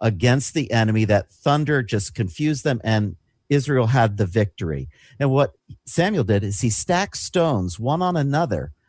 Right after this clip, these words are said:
to remind all of the Israelites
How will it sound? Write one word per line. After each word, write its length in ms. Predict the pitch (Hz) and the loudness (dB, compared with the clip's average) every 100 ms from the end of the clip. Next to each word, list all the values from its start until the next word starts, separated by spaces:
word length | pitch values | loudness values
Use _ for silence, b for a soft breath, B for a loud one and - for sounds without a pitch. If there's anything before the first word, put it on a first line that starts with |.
| _ - | _ -8
to 120 | 143 | 0
remind 920 | 131 127 135 151 220 175 90 76 80 - _ | 2 2 2 2 2 2 0 -4 -10 -18 _
all 280 | 135 170 208 | 0 2 2
of 120 | 175 | 0
the 160 | 139 131 | -2 -2
Israelites 760 | 190 - 135 101 87 73 - | -2 0 0 2 0 -2 -10